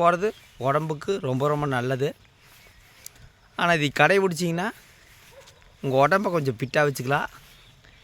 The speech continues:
டெய்லி இது சொன்னா உங்களுக்கு போர் அடிக்காதனால தான் டெய்லி வீடியோ போடுறதில்ல. ஆனா டெய்லி நான் வாக்கிங் போயிட்டு தான் இருக்கிறேங்க. ஆனா வாக்கிங் போனீங்கன்னா உங்களுக்கு உடம்பு ஃபிட்டா இருக்கு. நான் already சொல்லியிருப்பேங்க, இந்த கொலஸ்ட்ரால், பிரஷர், சுகர், அதாவது உடம்புல என்ன பிரச்சனை இருந்தாலுமே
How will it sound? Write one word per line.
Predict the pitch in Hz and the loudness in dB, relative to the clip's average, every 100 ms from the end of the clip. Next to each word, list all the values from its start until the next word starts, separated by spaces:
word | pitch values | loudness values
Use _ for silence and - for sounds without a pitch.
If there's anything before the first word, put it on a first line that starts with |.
| - - - - 143 | -20 -20 -20 -14 4
டெய்லி | 165 220 226 | 8 8 6
இது | 202 170 | 2 0
சொன்னா | 214 190 | 2 2
உங்களுக்கு | 196 156 131 | 2 0 2
போர் | 147 170 | 2 2
அடிக்காதனால | 160 156 143 135 | 2 2 2 0
தான் | 151 147 | -2 -2
டெய்லி | 127 135 127 | 0 0 0
வீடியோ | 120 117 | 0 -2
போடுறதில்ல. | 110 110 110 123 - | -2 -4 -4 -6 -4
ஆனா | 165 180 | 0 0
டெய்லி | 156 147 175 190 | 2 2 2 2
நான் | 185 | 2
வாக்கிங் | 135 160 165 143 | 4 4 0 0
போயிட்டு | 151 143 | 0 2
தான் | 160 | 0
இருக்கிறேங்க. | 135 131 120 135 254 _ _ _ - - - - - - - - - - - - - - - | 0 -2 -4 -6 -10 _ _ _ -20 -20 -20 -20 -20 -20 -20 -20 -20 -20 -20 -20 -20 -20 -6
ஆனா | 147 131 147 | -2 4 8
வாக்கிங் | 196 220 233 180 | 8 6 0 2
போனீங்கன்னா | 190 190 202 196 214 240 | 4 4 4 2 2 2
உங்களுக்கு | 190 151 | 2 4
உடம்பு | 156 196 202 165 | 4 2 -2 -4
ஃபிட்டா | 135 | 0
இருக்கு. | 165 160 | 0 2
நான் | 175 156 156 | 2 4 4
already | 165 185 190 | 2 -4 -4
சொல்லியிருப்பேங்க, | 160 170 170 170 175 214 214 | -2 -4 -4 -4 -4 -4 -4
இந்த | 151 135 | -4 0
கொலஸ்ட்ரால், | 156 - - 175 165 | 0 0 2 0 0
பிரஷர், | 143 - 170 151 | -6 -4 -4 -4
சுகர், | 151 135 165 - - - - - - - - | -2 -2 -2 -6 -20 -20 -20 -20 -20 -20 -6
அதாவது | - 143 165 180 147 | 0 2 2 4 4
உடம்புல | 160 190 185 | 4 2 0
என்ன | 160 175 | 0 -2
பிரச்சனை | 160 143 165 156 | -4 -4 -4 -2
இருந்தாலுமே | 147 143 131 147 | -2 -2 -2 -4